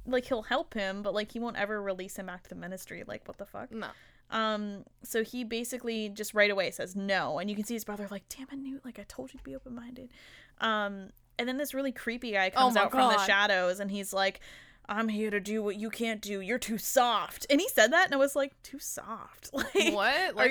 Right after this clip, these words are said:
Speaker 2: sorry, I
Speaker 1: you
Speaker 2: don't wanna randomly murder a person for something that's literally not their fault,
Speaker 1: But
Speaker 2: but
Speaker 1: also, like,
Speaker 2: okay.
Speaker 1: I haven't heard someone call someone soft in, like, eight years. <laughs> I
Speaker 2: That
Speaker 1: was like
Speaker 2: dude literally seemed like he was from some, like, I don't know, nineties, like,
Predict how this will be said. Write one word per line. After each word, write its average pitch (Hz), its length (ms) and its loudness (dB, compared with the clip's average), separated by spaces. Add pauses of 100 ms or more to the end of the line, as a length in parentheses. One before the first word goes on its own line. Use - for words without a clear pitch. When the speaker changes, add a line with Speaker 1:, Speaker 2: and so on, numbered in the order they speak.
(140)
Speaker 2:
sorry, 233 160 8
I 262 40 10
Speaker 1:
you 269 60 10
Speaker 2:
don't 269 120 6
wanna 269 180 6
randomly 240 420 2
murder 220 480 0
a 294 80 0
person 311 580 -2
for 262 200 -4
something 240 240 -4
that's 226 240 -6
literally 214 400 -4
not 214 180 -6
their 254 120 -4
fault, 370 500 -2
Speaker 1:
But 240 100 -4
Speaker 2:
but 233 100 4
Speaker 1:
also, 294 280 2
like, 330 180 2
Speaker 2:
okay. - 140 -8
Speaker 1:
I 262 80 4
haven't 277 300 0
heard 415 160 -2
someone 285 260 -2
call 269 160 -2
someone 233 300 -4
soft 196 420 -4
in, 214 100 -6
like, 185 340 -4
eight 190 180 -6
years. 170 400 -6
<laughs> - 40 -6
I 269 40 4
Speaker 2:
That - 60 8
Speaker 1:
was 269 120 6
like 254 120 10
Speaker 2:
dude 294 100 6
literally 247 340 6
seemed 220 280 -2
like 208 160 2
he 214 160 -6
was 202 180 -4
from 208 240 -8
some, 196 280 -6
like, 180 460 -6 (440)
I 202 140 -4
don't 180 160 -6
know, 175 200 -6
nineties, 185 720 -8
like, 175 200 -4